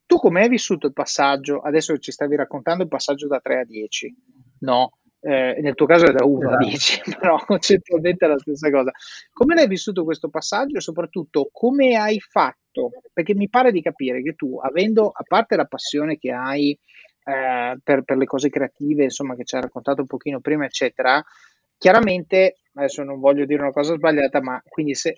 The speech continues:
Speaker 1: ave-, scusa, avendo quella passione e avendo un eccessivo, no, eccessivo, eccessivo ha una connotazione negativa, avendo un estremo focus sulla soddisfazione del cliente,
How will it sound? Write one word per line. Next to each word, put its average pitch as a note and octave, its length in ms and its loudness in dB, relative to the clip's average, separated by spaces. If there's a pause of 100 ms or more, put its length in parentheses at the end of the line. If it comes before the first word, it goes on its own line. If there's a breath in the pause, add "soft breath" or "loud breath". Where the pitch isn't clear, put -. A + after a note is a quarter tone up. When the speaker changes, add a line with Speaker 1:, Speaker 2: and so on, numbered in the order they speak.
(160)
Speaker 1:
ave-, C#3+ 220 0
scusa, C#3+ 440 -6
avendo F3+ 340 0
quella E3+ 180 4
passione C#3 420 -4 (160)
e E3 140 0
avendo F#3 480 4
un D3+ 240 -2
eccessivo, D#3+ 720 -2
no, D#3 180 2
eccessivo, B2 480 -6
eccessivo C#3+ 400 -4
ha - 20 0
una C#3 140 -6
connotazione C#3+ 600 -4
negativa, C#3+ 440 0 (380 loud breath)
avendo G3+ 440 6
un F3 120 2
estremo G#3 880 2
focus D#3 420 0
sulla C#3+ 240 -8
soddisfazione C3+ 600 -6
del B2 80 -2
cliente, C#3+ 720 2